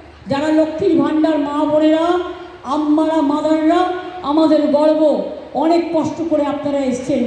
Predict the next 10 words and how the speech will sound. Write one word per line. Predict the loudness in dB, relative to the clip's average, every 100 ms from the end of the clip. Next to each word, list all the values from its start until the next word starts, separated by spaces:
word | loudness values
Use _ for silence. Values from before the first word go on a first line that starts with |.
| -4 -10 -8 -2
ভালো | 2 2
থাকুন, | 2 0 -2 -2 -4 -10 -2
সুস্থ | 0 0 -2
থাকুন। | -4 -4 -6 -6 -8 -12 -8
এখন | -2 2 2
মৎস্যজীবী | 2 0 2 2 4 2 0
পরিবারের | 0 0 0 -2
কেউ | 0 0
মারা | 0 -2 -2 2
গেলেও | 2 2 0